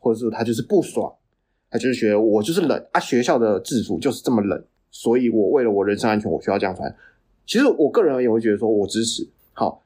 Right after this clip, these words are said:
那但是他们就被学校处罚嘛，那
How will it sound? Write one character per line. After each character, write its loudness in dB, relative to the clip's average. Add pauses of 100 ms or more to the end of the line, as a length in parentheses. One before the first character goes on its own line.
那 2
但 2
是 -2
他 2
们 -2
就 2
被 2
学 -12
校 2
处 -8
罚 -6
嘛， -8 (300)
那 0